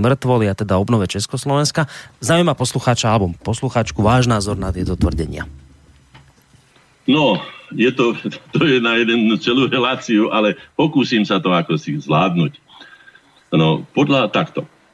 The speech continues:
Speaker 2: Samozrejme, že sme neboli spokojní s tým, že dochádza k deformácii aj súčasného vedomia, súčasných generácií, nedostatočným alebo deformovaným, alebo dokonca zlým, zvráteným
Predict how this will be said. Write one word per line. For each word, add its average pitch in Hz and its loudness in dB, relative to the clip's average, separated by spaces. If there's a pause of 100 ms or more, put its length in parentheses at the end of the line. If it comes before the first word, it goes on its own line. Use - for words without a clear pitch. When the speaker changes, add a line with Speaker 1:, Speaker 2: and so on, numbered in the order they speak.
Speaker 2:
Samozrejme, 131 2
že 104 -2
sme 101 2
neboli 120 2
spokojní 98 0
s - -10
tým, 104 2
že 95 0
dochádza 92 0
k 76 -2
deformácii 95 0
aj 85 2
súčasného 101 0
vedomia, 90 2
súčasných 90 -2
generácií, 90 2 (320)
nedostatočným 117 2
alebo 80 0
deformovaným, 98 2
alebo 82 2
dokonca 80 0
zlým, 92 2
zvráteným 98 2